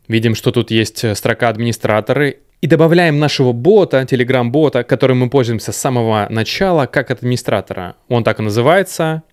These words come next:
Можете настроить ему права так, как вам нужно. Это мой бот, и мне не жалко для него ничего. И вот наш бот здесь. Это значит, что как минимум наш бот может постить здесь сообщения.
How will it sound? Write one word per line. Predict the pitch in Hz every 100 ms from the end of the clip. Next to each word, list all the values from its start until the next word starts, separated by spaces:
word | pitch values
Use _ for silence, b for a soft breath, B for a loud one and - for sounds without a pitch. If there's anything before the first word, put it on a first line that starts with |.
| _
Можете | 131 127 131
настроить | 123 - 131 117
ему | 117
права | 107 120 117 160 180
так, | - 110
как | 110
вам | 113 104
нужно. | 147 175 113
Это | 98
мой | 107 170
бот, | 135 127 -
и | 110 98
мне | 95 95
не | 98
жалко | 135 151 131
для | 117
него | 110 110 107
ничего. | 101 117 123 185 - _
И | 98
вот | 101 123
наш | 127 123
бот | 131 120
здесь. | 127 113 90 - - _
Это | - 120
значит, | 110 165 160
что | - 127 110
как | 110 123
минимум | 131 165 147 120
наш | 127 117
бот | 110 117 190 -
может | 123 120 107
постить | - 131 - 123
здесь | 135 135
сообщения. | 143 143 - 143 95